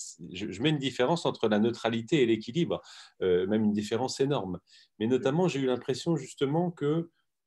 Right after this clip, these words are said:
ces rappels à l'histoire que vous faites, de mon point de vue extérieur, c'est-à-dire pas, pas, pas, euh, pas très expert sur ces thématiques-là, très souvent, les différentes personnes se rapportent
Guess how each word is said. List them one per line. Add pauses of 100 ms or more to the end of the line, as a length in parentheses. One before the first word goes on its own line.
ces
rappels
à
l'histoire
que
vous
faites, (540)
de
mon
point
de
vue
extérieur,
c'est-à-dire (460)
pas,
pas,
pas, (680)
euh,
pas
très
expert
sur
ces
thématiques-là,
très
souvent, (560)
les
différentes
personnes
se
rapportent